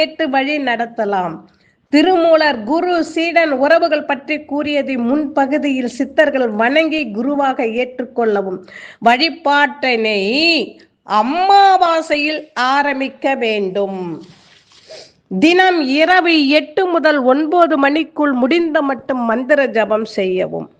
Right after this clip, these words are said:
ஒன்பது மணிக்கு பின் படையல் செய்த கனிகளை சாப்பிட்டு அந்த காசை சொம்பில் உள்ள நீரை குடிக்கவும். இரவில் பால் சாதம் சாப்பிடுவது நல்லது.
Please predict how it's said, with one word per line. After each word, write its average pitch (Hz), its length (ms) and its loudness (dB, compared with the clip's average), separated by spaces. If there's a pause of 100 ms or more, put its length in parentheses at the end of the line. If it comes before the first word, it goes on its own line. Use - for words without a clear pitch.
(240)
ஒன்பது 233 500 2
மணிக்கு 359 460 0
பின் 440 220 0 (100)
படையல் 294 380 2
செய்த 277 340 0
கனிகளை 311 520 0
சாப்பிட்டு 302 600 -2 (440)
அந்த 320 260 2
காசை 330 720 0
சொம்பில் 294 400 2
உள்ள 277 260 0
நீரை 269 440 0
குடிக்கவும். 214 640 -6 (260)
இரவில் 381 520 0
பால் 302 280 0
சாதம் 269 520 -2
சாப்பிடுவது 233 720 -4
நல்லது. 202 800 0